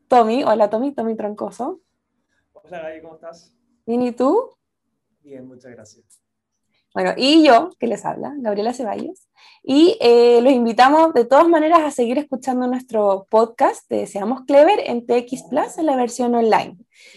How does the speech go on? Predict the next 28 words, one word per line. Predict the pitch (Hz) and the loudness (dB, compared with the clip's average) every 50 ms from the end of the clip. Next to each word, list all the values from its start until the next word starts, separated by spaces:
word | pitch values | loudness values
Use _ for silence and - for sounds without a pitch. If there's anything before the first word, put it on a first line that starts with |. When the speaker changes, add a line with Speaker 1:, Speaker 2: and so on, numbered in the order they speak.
| _ - - _ _ | _ -20 -20 _ _
Speaker 1:
Y | - 320 370 392 381 | 2 2 2 2 6
como | - 311 320 359 370 359 - - - | 4 6 6 8 6 6 4 0 -4
ya | - 233 285 370 | 2 2 4 6
les | 370 370 311 | 6 4 4
venía | 294 277 277 285 285 | 4 2 4 4 4
adelantando | 285 277 269 262 240 254 202 196 202 208 | 4 4 2 0 2 0 0 0 0 -4
un | 214 202 | -6 -6
poquito, | 214 202 180 196 208 175 208 240 | -6 -8 -8 -10 -8 -4 -2 -2
la | 285 277 247 | 0 0 0
idea | 226 214 214 208 | 2 4 4 4
de | 220 | 4
este | 240 247 - 202 | 2 0 -8 -8
podcast, | 214 202 202 - 240 220 - | -8 -8 -8 -8 -12 -10 -8
¿cierto?, | - 233 226 - 294 | -10 -10 -6 -4 -4
es | 302 302 | -2 0
ir | 294 269 - | -2 -2 -2
clarificando | - 247 254 262 254 240 226 - 202 214 226 | -2 -4 -4 -4 -4 -6 -2 -2 -2 0 -2
los | 233 214 - | -6 -6 -8
temas | - 214 220 226 220 | -8 -6 -6 -6 -8
de | 226 214 | -10 -14
finanzas | - 202 202 202 202 208 208 214 214 - 220 | -14 -14 -8 -6 -4 -4 -4 -4 -6 -8 -10
y | 214 | -8
economía | 196 208 202 196 196 202 202 208 226 254 320 453 - _ _ _ _ _ - | -8 -8 -10 -8 -8 -8 -8 -6 -6 -6 -8 -10 -14 _ _ _ _ _ -2
al | 214 226 | -2 -2
español, | 254 254 - - 247 240 247 262 294 339 | -2 -2 0 0 0 0 2 0 0 0
y | 381 | 2
para | - 302 - 240 277 | 2 2 2 2 0
eso | 294 - 339 392 440 | 0 0 -4 -4 -4